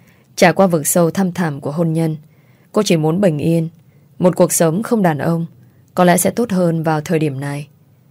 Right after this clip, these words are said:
Nhìn tắt đèn chìm vào giấc ngủ. Trong giấc mơ chập chờn, cô như chìm dưới vực sâu, bình yên và lặng lẽ, nhưng vẫn cảm nhận rất chân thực vòng tay ấm của một ai đó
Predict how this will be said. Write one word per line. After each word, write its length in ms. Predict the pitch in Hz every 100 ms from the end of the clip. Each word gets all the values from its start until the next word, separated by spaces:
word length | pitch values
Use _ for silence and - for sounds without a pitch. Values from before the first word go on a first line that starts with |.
| _ _ _ _ _
Nhìn 300 | 180 180 175
tắt 140 | 190 233
đèn 360 | 170 156 147
chìm 240 | 151 165 147
vào 240 | 160 147
giấc 200 | 180 254
ngủ. 260 | 196 147 - _ _ _ _ _ _ _ _ _ _
Trong 180 | - 170
giấc 160 | 226 220
mơ 200 | 180 165
chập 180 | 196 -
chờn, 320 | - 151 147 151 _ _ _ _ _
cô 120 | 220
như 140 | 208 202
chìm 280 | 202 170 147
dưới 180 | 165 190
vực 200 | 208 -
sâu, 320 | 175 165 160 _ _ _ _ -
bình 220 | 180 180
yên 260 | 202 202 175
và 120 | 156
lặng 220 | 151 156
lẽ, 300 | 156 170 214 - _ _ _ _ _
nhưng 300 | 175 175 165
vẫn 220 | 180 226
cảm 260 | 202 160 151
nhận 200 | 160 -
rất 140 | 254 254
chân 180 | 208 175
thực 240 | 165 151 _ _ _ _
vòng 240 | - 185 170
tay 200 | 190 190
ấm 300 | 165 160 233
của 100 | 185
một 160 | 156
ai 180 | - 165
đó 320 | 160 151 208